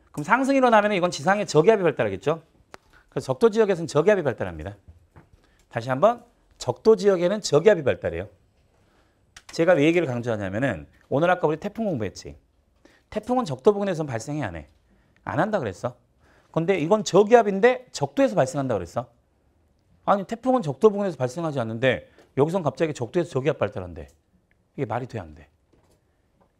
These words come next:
말이 안 되는 것 같잖아. 그래서 자꾸 이런 거 질문하는데, 아니, 태풍은 적도 부근에서 발생하지 않는 저기압인데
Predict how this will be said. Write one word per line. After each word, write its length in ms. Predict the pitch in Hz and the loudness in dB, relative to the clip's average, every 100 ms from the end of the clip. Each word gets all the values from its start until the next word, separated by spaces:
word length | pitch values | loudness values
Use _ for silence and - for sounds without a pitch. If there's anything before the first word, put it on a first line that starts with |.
| _ | _
말이 200 | 151 180 | -2 0
안 100 | 139 | -2
되는 180 | 196 220 | -4 -2
것 80 | 165 | -4
같잖아. 520 | 131 120 123 113 80 | -4 -4 -4 -6 -10
그래서 140 | - 127 | -12 -12
자꾸 220 | 139 170 | -8 -4
이런 120 | 156 | -2
거 60 | 185 | -2
질문하는데, 720 | 139 180 165 135 120 143 85 _ - - _ | -4 -4 -4 -4 -2 -2 -4 _ -20 -20 _
아니, 180 | 202 220 | -2 -2
태풍은 420 | - 262 285 294 | -6 -4 0 2
적도 300 | 170 147 254 | 0 2 2
부근에서 260 | 240 226 185 | 2 0 -4
발생하지 480 | 139 - 208 202 | -8 -6 -4 -4
않는 340 | 208 113 170 226 | -4 -4 -2 -2
저기압인데 800 | 180 147 139 113 104 135 87 | -2 0 -2 -2 -2 -2 -2